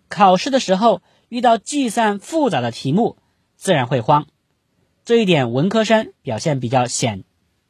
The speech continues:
明显。所以平时对于习题计算的训练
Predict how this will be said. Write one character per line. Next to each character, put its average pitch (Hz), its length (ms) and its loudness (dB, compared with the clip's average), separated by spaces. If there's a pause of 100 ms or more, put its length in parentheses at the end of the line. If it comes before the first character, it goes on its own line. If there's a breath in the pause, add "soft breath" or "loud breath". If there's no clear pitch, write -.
(320)
明 139 160 2
显。 - 240 -2 (680 soft breath)
所 277 140 2
以 285 80 4
平 240 300 0
时 233 140 0
对 240 200 0
于 208 100 0
习 196 340 -2
题 180 240 -6
计 262 200 -2
算 196 200 0
的 135 100 0
训 180 180 -2
练 175 280 2